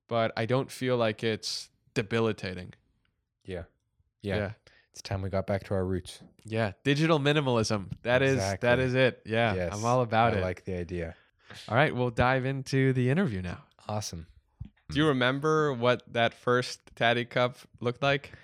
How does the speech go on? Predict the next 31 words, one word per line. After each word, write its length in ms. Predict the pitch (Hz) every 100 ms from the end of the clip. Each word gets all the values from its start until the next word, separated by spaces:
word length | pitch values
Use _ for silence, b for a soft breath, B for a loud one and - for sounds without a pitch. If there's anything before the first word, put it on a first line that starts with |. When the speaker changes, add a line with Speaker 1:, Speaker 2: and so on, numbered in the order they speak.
| B B -
Speaker 1:
and 140 | 110
tasted 300 | 120 127 143
like? 300 | 139 151 - - 104
Speaker 2:
Uh, 40 |
yes. 460 | 110 123 147 151 -
So 140 | 131
the, 280 | 120 123 123
uh, 40 | - 120
initial 500 | 117 131 151 196 160
idea 420 | 117 101 135 123
for 200 | - 110
what 180 | 104 110
I 100 | 98
had 420 | 107 110 101 - -
as 520 | 95 92 90 80 - -
a 120 | 98
Boz 400 | 82 101 104 101
Bite 420 | 87 101 95 82 -
was 420 | 95 92 87 -
quite 400 | - - 117 131
different, 500 | 123 123 - 98 85 - _
uh, 260 | 98 90 85
than 260 | 85 90 90
what 160 | 92
it 120 | 92 - 95
ultimately 800 | 98 - 98 80 92 87 87 - _ _ _ _ _ _
has 260 | - 92 -
ended 260 | 98 92 90
up 140 | 90
transforming 720 | - 92 87 - 95 90 85
into. 560 | - 98 87 - 78